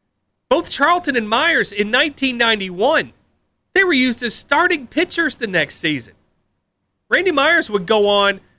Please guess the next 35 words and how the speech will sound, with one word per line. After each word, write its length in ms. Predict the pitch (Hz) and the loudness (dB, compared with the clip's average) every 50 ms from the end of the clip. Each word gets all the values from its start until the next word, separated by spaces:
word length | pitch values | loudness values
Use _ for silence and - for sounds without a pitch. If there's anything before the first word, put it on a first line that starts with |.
| _ _ _ _ _ - | _ _ _ _ _ -6
to 80 | 233 | -4
save, 560 | 220 - - 311 302 294 285 269 247 220 - _ _ _ _ _ _ _ _ _ _ _ _ _ _ _ _ | -4 -2 0 0 0 0 0 -2 -6 -8 -14 _ _ _ _ _ _ _ _ _ _ _ _ _ _ _ _
be 160 | - 285 302 277 | -2 0 2 4
a 160 | 247 202 190 | 4 2 2
fireman 540 | - - 254 262 311 349 349 302 277 269 262 | 0 0 0 2 2 2 0 0 0 0 0
of 80 | 240 | 0
the 80 | 233 214 | -2 -4
year. 500 | 208 262 330 370 381 339 208 131 - - _ _ _ _ _ _ _ - - | -4 -2 0 0 0 0 -2 -2 -4 -10 _ _ _ _ _ _ _ -6 -6
He'd 120 | 277 311 | -4 -2
go 140 | 311 302 294 | 0 0 2
on 120 | 294 294 | 2 2
to 60 | 269 | 0
save 380 | 226 - - 277 277 277 254 226 | -4 -4 -2 0 0 0 -2 -4
fifty 400 | _ - 349 - - - 302 269 | _ -2 -2 -2 -2 -4 -4 -2
games 420 | 277 285 320 349 349 339 311 247 | 0 0 0 0 -2 -4 -6 -6
in 80 | - 277 | -6 -6
a 60 | 277 | -6
season 520 | - - - 311 349 392 381 - 202 127 - _ _ _ _ _ - | -6 -6 -4 -2 0 0 0 -2 -6 -10 -12 _ _ _ _ _ -4
again 600 | 226 226 220 - 254 302 359 403 381 208 131 - _ - | -4 -4 -2 0 0 2 2 2 0 -2 -2 -6 _ 0
after 240 | - 254 262 - 240 | 0 0 2 2 0
he 120 | 214 247 247 | -2 -2 0
left 260 | 233 262 330 359 - | 0 0 0 0 -4
Cincinnati. 680 | - - 262 220 - - 196 190 175 160 123 107 - _ _ _ _ _ _ _ _ _ _ _ _ _ _ _ _ _ _ _ _ - | -8 -8 -8 -8 -6 -4 -2 0 0 0 -2 -4 -8 _ _ _ _ _ _ _ _ _ _ _ _ _ _ _ _ _ _ _ _ -4
But 140 | - 214 220 | -4 -2 -2
the 80 | 220 | -2
year 220 | 214 247 339 381 339 | -2 0 2 2 4
after 360 | 320 339 330 - - 226 202 | 2 2 0 0 0 -2 -2
getting 420 | 196 175 247 254 240 220 202 180 | -2 -2 0 0 2 0 -2 -6
thirty-one 600 | - _ - 294 349 370 349 302 269 269 277 254 | -10 _ -2 0 0 2 0 0 0 0 -2 -2
saves 380 | 226 - 262 277 311 285 214 214 | -2 -2 -2 0 0 0 -2 -2
on 80 | 208 | -4
a 40 | 190 | -4
World 280 | 185 202 233 240 220 226 | -2 -2 -2 -2 -2 -2
Series 280 | - 240 226 208 175 | -8 -12 -12 -12 -12
champion, 460 | - - 277 302 269 - 208 185 185 | -10 -10 -8 -8 -6 -4 -2 -4 -4